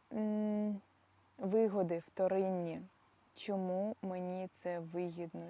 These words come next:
Чому мені вигідно так жити? І отут ви там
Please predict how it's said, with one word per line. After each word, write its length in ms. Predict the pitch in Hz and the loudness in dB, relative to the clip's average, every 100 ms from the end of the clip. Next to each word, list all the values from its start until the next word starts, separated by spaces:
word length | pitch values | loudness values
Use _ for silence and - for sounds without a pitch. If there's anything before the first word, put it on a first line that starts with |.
| 180 | -14
Чому 320 | - 185 190 | -12 -6 -2
мені 280 | 220 202 175 | 0 0 -2
вигідно 800 | 160 165 175 226 233 233 202 190 - | -4 -4 -2 -2 -2 -2 -2 -6 -8
так 360 | - 175 180 - _ - - | -6 -4 -6 -10 _ -18 -12
жити? 540 | 165 170 185 - 185 - _ _ - - - - - | -6 -2 -2 -4 -16 -16 _ _ -20 -20 -20 -16 0
І 120 | 190 | 2
отут 440 | 175 - 262 - | 2 4 2 2
ви 260 | 185 214 208 | 0 2 2
там 340 | - 165 165 | -2 -6 -6